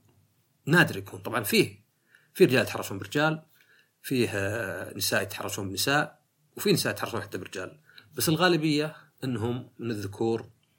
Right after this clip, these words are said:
ضد النساء. فعلشان كذا تلقى حتى مثلًا الطرف الآخر، آه، النساء ممكن يقول لك بعضهم: "كل رجل متحرش، لكن بعضهم ما بعد جت الفرصة." طبعًا هالكلام ما يفيد، زي إنك تهول من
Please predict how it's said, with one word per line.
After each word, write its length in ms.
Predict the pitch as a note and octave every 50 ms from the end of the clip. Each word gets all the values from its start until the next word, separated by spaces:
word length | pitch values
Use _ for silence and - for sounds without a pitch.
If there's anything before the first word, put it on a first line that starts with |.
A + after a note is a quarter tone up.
| _ _ _ _ _ _ _ _ _ _ _ _ -
ضد 180 | A#2+ A2+ G2+ G#2+
النساء. 480 | G2+ F#2+ F2+ - - - - - - _ - - - - -
فعلشان 420 | - - C3 C3+ - - D#3 C3+
كذا 160 | - E3+ D#3+
تلقى 280 | D3 - C#3+ C#3 B2+ A2+
حتى 260 | - D3 - - B2+
مثلًا 220 | A#2 A2 A#2+ A2+
الطرف 300 | A2+ G2+ - B2+ A#2 -
الآخر، 540 | A2+ G#2+ A2 A#2 A2+ - - A#2+ C3 - - - _ _ _ _ _ _ _ -
آه، 440 | - G#2 G#2+ G#2 G2+ G2+ F#2 D#2+ -
النساء 560 | G2 G2+ G#2+ G2 F#2+ G2+ G2+ - B2+ B2 A#2
ممكن 360 | A2+ A#2 A2 - - G#2 A2 G#2
يقول 220 | G2 G#2 A#2 A2
لك 140 | G2+ - -
بعضهم: 540 | A2+ G#2 A2 G2 F#2 F#2+ A2 A2 A2+ A2 - - - - - _ _ _ _ _ - -
"كل 220 | - F3 F#3 E3
رجل 440 | D3+ C#3+ B2+ - A#2+ A2+ A#2+ B2 A#2+ -
متحرش، 920 | G#2+ G2+ - - - - C3 C3+ - B2 C#3+ C3+ - - - - - - _ _ - - _ -
لكن 220 | A#2 A2 - C3 B2
بعضهم 280 | C#3 C3 A#2+ G#2+ A#2+
ما 60 | B2
بعد 120 | A2 G#2+ G#2
جت 160 | - - -
الفرصة." 420 | G2 F2+ - G2 - - - - - _ _ _ _ _ -
طبعًا 280 | - B3+ - D#3+ F3 G#3+
هالكلام 340 | G#3 - - E3 C#3 A2+ G#2
ما 60 | F#2+
يفيد، 380 | F#2+ G2 - G#2 A2+ - - - _ _ _ _ _ _ -
زي 220 | - D#3 C3+ A#2
إنك 200 | C#3 C#3 - -
تهول 560 | - - - E3+ F#3+ G3 E3 C#3 B2+ A#2 A2+
من 300 | A2+ A2+ G#2+ G#2 G#2+ A2